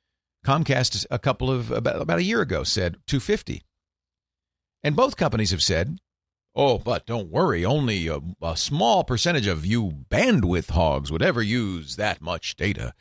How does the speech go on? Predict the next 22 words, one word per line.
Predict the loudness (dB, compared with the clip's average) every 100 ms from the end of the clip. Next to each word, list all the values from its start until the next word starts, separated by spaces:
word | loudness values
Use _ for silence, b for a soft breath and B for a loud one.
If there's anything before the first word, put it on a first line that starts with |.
| B B
This | 0 2
doesn't | 2 2
affect | 0 0 0 0
you | 0
normal | 2 2 2 0 -2
people." | -2 -2 -4 -8 _ _ _
Well, | -6
guess | 2 2 4
what? | 2 0
If | 0
you |
start | 2 2 4
watching | 4 4 2
T | 4 4
V | 4
on | 4
the | 4
internet, | 4 4 2
it | 2
affects | 0 -2 -4 -2
us | -2 0
all. | 0 -2 -10